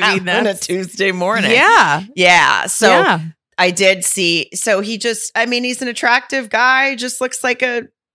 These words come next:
Speaker 2: like a twenty-eight-year-old guy that, uh, y-, you know,
Speaker 1: Yeah.
Speaker 2: from what I saw. But, you know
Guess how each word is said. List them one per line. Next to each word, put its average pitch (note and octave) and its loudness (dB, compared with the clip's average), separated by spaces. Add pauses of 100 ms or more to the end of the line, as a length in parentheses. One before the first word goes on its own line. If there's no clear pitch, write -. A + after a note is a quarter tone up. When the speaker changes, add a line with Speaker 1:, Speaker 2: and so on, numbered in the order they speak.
Speaker 2:
like A3 -6
a A#3+ -8
twenty-eight-year-old A#3 -6
guy F3 0
that, F3+ -2 (140)
uh, C#3+ -2
y-, D#2+ -6 (240)
you E3 -2
know, D#3+ 0
Speaker 1:
Yeah. E3 2
Speaker 2:
from G#3+ 0
what G3 2
I F#3 4
saw. G#3+ 2
But, G3 0 (480)
you G#3 -4
know G3 0